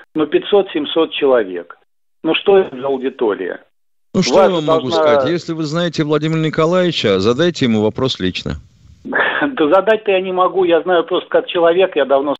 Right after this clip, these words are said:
Speaker 1: слушаю «Комсомольскую правду» и его
Speaker 2: Ответить
Speaker 1: слушаю.
Speaker 2: на ваш вопрос я тоже не в состоянии. Но относительно
Speaker 1: Ну.
Speaker 2: спокойствия в сегодняшней передаче,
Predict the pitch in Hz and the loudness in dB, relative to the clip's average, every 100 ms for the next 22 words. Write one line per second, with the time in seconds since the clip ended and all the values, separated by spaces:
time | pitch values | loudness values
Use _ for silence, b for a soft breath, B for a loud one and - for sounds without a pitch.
0 | - 175 - 139 120 117 113 139 123 104 | -4 -2 0 0 0 -2 -2 -2 -2 -4
1 | - 117 - 107 95 85 92 104 104 101 | -6 -10 -2 -2 -2 -8 -10 -8 -10 -8
2 | 101 117 143 - 190 185 - 139 156 165 | -4 0 0 2 0 0 -2 0 0 0
3 | - 160 147 170 170 151 135 120 87 95 | 0 -2 0 -4 -2 -4 -4 -4 -4 -4
4 | 90 - 90 - 90 82 67 57 71 - | -4 -4 -8 -2 0 0 -2 -6 -12 -16
5 | b b b b 131 160 185 180 175 170 | b b b b 0 2 2 0 0 0
6 | 185 - 165 165 147 - - - 151 - | 0 -2 0 0 0 -6 -6 -2 -2 2
7 | 175 165 - 156 151 139 - 156 160 147 | 2 2 2 2 4 2 0 0 0 0
8 | 139 156 139 147 156 196 208 127 | -2 -2 0 2 4 2 2 0